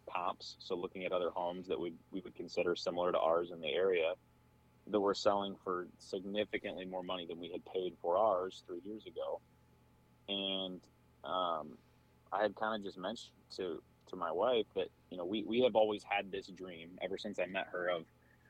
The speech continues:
buying, you know, a chunk of ground, maybe somewhere between fifty and a hundred acres, and we wanna build our dream home. That was always the, the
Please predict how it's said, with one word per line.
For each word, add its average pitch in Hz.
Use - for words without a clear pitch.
buying, 95
you 90
know, 82
a 82
chunk 98
of 95
ground, 90
maybe 92
somewhere 98
between 92
fifty 95
and 87
a 85
hundred 90
acres, 85
and 95
we 98
wanna 92
build 87
our 85
dream 80
home. -
That 92
was 92
always 90
the, 82
the 87